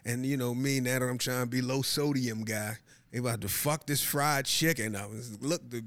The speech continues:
real photogenic-ass fried chicken and well-proportioned cornbread squares. You know, they was really about to go in, and then, you know, the cops rush in, snatch up Diana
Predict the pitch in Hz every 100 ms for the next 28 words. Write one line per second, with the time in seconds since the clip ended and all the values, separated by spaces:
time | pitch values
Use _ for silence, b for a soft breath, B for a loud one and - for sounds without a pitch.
0 | 107 123 165 180 160 151 143 b b b
1 | - - 165 165 160 147 160 156 147 147
2 | 143 - 147 147 143 - 151 156 147 127
3 | 123 120 135 160 156 135 - 151 156 -
4 | 147 127 - _ - 165 160 156 139 147
5 | 147 139 - 156 147 139 139 156 - b
6 | b b b b 139 143 131 147 143 151
7 | 143 135 131 123 127 131 147 143 135 127
8 | 127 131 120 - - - 131 120 113 107
9 | - 175 175 - - 127 147 139 - 139
10 | 143 151 - b b b - - 160 165
11 | 165 - 160 143 151 156 151 165 180 160
12 | 131 139